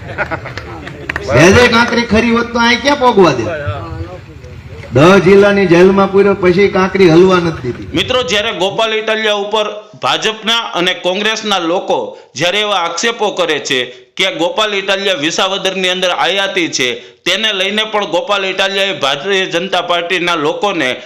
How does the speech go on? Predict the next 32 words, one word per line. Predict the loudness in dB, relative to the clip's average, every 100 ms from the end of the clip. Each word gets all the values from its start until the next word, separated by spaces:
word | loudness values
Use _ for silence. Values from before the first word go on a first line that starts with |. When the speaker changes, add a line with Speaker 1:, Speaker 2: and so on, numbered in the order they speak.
| -6
Speaker 2:
એક | -4 -2
સણસણાટી | -2 -2 -2 -2 -2 0 -2
ભર્યો | -2 -2 -2 0
જવાબ | 0 0 -2
આપ્યો | -2 -4 -4
છે. | -2 -4 -6 -16 -8
શું | -4 -4 -2
કહ્યું | -4 -2 -2
છે | -4 -2
ગોપાલ | -2 0 -2
ઇટાલિયાએ? | -2 -2 0 -2 -4 -8 -4
ચાલો | -4 -2
સાંભળીએ | -2 -2 -2 -2 -2 -4
આ | -4 -4
વીડિયોમાં. | -2 -2 -2 -2 -6 -10 _ _ _ _ -18 -12
Speaker 1:
ચડી | -6 -4
બેઠા | -4 -8 -8
છે. | -10 -16 -18 -18 -14 -10 -10 -10 -10 -10 -14 -14 -14 -14 -4 2
ઈ |
કે | 8
આ | 8
ગોપાલ | 8 4 6 4 4
ઇટાલિયા | 2 4 4 6
બહારથી | 4 4 0 0
આવ્યો | -2 -4 -8
છે. | -10 -14 -16 -18 -8
બહારથી | 2 4 6 4
એટલે | 4 0
ક્યાંથી? | 2 0 0 2
થાઈલેન્ડથી | 6 6 6 4 2
આવ્યો | 2 0
છે? | -2